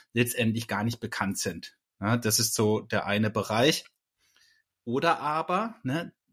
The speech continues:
du kannst natürlich auch in deiner Steuererklärung, und, und da sind wir jetzt wieder beim Kavaliersdelikt, was oftmals so als <laughs> Kavaliersdelikt gesehen werden,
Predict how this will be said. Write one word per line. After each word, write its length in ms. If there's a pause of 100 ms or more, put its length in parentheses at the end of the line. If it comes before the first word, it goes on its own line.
du 100
kannst 240
natürlich 360
auch 100
in 100
deiner 220
Steuererklärung, 1000
und, 180
und 200
da 260 (280)
sind 280
wir 320
jetzt 220
wieder 200
beim 260
Kavaliersdelikt, 1080
was 200
oftmals 400
so 80
als 140
<laughs> 0
Kavaliersdelikt 880
gesehen 380
werden, 280